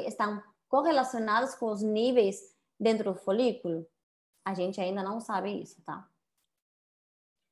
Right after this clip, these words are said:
É, também sabemos, então, que maiores valores do G D F nove estão correlacionados com um número maior de óvulos recuperados.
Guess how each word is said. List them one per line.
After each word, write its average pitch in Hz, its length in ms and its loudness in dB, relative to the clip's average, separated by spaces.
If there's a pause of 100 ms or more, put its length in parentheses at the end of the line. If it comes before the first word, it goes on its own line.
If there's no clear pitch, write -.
(580)
É, 240 400 8
também 247 340 4
sabemos, 320 400 4
então, 294 400 0
que 330 100 2
maiores 285 560 8
valores 262 500 6
do 233 140 -2
G 226 80 6
D 220 80 4
F 214 240 -6
nove 214 380 2
estão 240 260 2
correlacionados 277 1120 4
com 262 240 2
um 330 160 8
número 294 380 4
maior 285 600 4
de 254 180 8
óvulos 254 500 6
recuperados. 247 920 0